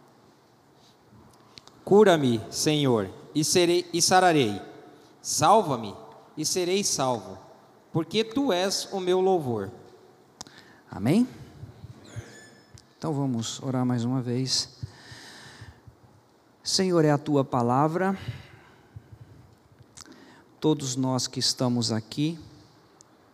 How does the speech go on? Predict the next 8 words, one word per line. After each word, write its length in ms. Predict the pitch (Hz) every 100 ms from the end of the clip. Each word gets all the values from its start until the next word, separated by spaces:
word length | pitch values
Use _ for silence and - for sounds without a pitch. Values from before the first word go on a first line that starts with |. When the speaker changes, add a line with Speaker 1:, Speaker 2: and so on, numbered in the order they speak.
| - - - - - _ _
Speaker 2:
o 60 | -
teu 280 | - 127
Espírito 640 | 123 - - 185 170 160 135
nos 400 | 131 123 110 -
impulsionou 1120 | - 214 208 160 139 - 131 110 113 127 117 -
a 160 | - 110
estar 420 | 104 - 110 90
aqui. 300 | 90 -